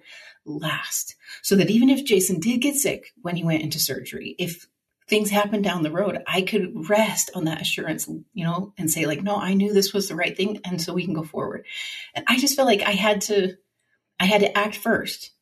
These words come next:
By acting first and having family scripture study, which seemed so silly and trivial at the time, it opened up this channel of revelation where he's like, "Okay, Maria, I see that you're ready." You know, everything in the gospel is about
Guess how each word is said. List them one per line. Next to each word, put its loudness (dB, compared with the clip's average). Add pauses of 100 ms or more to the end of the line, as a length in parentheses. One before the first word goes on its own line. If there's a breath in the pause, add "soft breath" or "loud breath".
(160)
By 4
acting 4
first 0
and -4
having 0
family 0
scripture 0
study, -2
which -2
seemed 8
so -2
silly 2
and 0
trivial -2
at -8
the -6
time, -6 (480 soft breath)
it 2
opened 6
up 0
this 0 (680)
channel 4
of 0
revelation -2
where -2
he's -2
like, -6 (300)
"Okay, -2
Maria, 0
I -4
see -2
that 0
you're -4
ready." -4 (140)
You 4
know, 0
everything 4
in 0
the -2
gospel 0
is -2
about 0